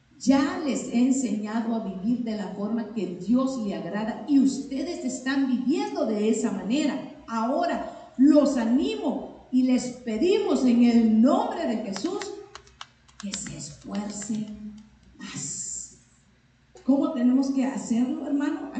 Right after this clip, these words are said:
Hacer las cosas que agradan a-, al Señor. Tenemos que esforzarnos.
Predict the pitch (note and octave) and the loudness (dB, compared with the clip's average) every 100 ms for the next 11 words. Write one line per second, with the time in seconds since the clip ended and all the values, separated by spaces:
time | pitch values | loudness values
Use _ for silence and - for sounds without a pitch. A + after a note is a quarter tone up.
0 | G3+ G3 G#3 G3+ A3 A#3+ C4 - B3+ C4 | -6 -6 -6 -6 -4 -4 -4 -4 -4 -4
1 | B3+ A#3 G#3+ G#3+ A3 A#3 A#3 - G#3 - | -2 -2 -2 -2 -2 -2 -4 -6 -8 -6
2 | G#3 C4 D4 - - - F#3 F#3+ A3 G#3+ | -2 0 -2 -6 -14 -12 -12 -6 -6 -6
3 | - F#3 - F#3 F3+ E3 - B3 B3+ A#3 | -8 -10 -10 -10 -10 -10 -4 -4 -4 -6
4 | G#3+ - | -10 -14